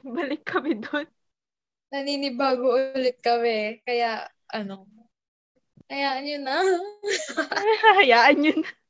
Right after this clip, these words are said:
Speaker 1: Kayo na daw yung mag-adjust para sa amin.
Speaker 2: Pero sana may natutunan kayo sa mga pinagsasabi namin ngayon. <laughs>
Speaker 1: Ayun. Pero ano,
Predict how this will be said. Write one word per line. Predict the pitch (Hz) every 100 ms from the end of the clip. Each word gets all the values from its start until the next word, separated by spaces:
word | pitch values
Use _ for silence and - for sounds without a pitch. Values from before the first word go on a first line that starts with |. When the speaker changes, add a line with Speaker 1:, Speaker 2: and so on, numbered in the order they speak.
| _ - -
Speaker 1:
Kayo | - 330 359
na | 381
daw | 294 320 320
yung | 311
mag-adjust | 294 - 254 220 233 - -
para | 226 233
sa | 233 196
amin. | 196 190 190 220 277 - _ _ _ _ _ _ _ -
Speaker 2:
Pero | 247 269
sana | 277 294 302
may | 294 277
natutunan | 277 285 277 254 247 240
kayo | 247 247 254
sa | 247
mga | 233 226 -
pinagsasabi | 226 226 220 214 214 214 _ - 208 202
namin | 202 190 185 190
ngayon. | 185 180 175 175 175 220 330 - 392 349 302
<laughs> | 320 _ _ _ _ 226 -
Speaker 1:
Ayun. | 220 196 196 -
Pero | - 294
ano, | 302 311 262